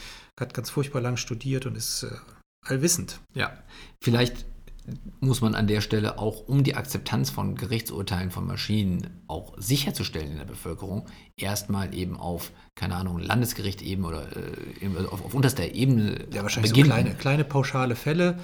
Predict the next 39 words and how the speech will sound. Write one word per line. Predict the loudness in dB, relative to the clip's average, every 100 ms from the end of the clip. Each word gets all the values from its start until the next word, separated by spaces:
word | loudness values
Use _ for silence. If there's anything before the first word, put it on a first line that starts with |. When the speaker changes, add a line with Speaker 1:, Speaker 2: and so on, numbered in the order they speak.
| -14 -18 -8
Speaker 1:
was | -4
weiß | -2
ich, | -4 -2
kleine | -2 -2
Verkehrsdelikte, | -2 0 0 2 0 0 -2 -4
kleine | -4 -4 -2
Raubdelikte | -2 -2 -2 -4 -4 -4
oder | -4 -2
was | -2
auch | -2 0
immer. | 2 2 0 -4
Also | -8 -2
Speaker 2:
Standarddelikte, | 4 4 4 4
Speaker 1:
Standard, |
Standard, | 4 4 4 2
Speaker 2:
so, |
ja. | -2
Speaker 1:
Standarddelikte, | 0 2 2 2 2 2 0 -4 -2
genau. | -2 0 0 0 -4 -12 -14 -12 0
So, | 2 4
wo | 4
man | 4 4
dann | 4
eben | 2 2
sieht, | 2 2 0 -2 -2
ähm, | 0 2 2 0 -8
bei | -8 -2 0
diesem | 2 0
oder | 0
jenem | 0 2 0
gefällten | 0 -2 -2 -2
Urteil | -2 -2 2 2 2
ist | 0 -2 -2
die | -4
Chance | -2 -2 -2 -4
auf | -6
Resozialisierung | -4 -4 -4 -4 -2 -2 -2 -2
besonders | -2 -4 -2 -4 -6
groß. | -6 -6 -6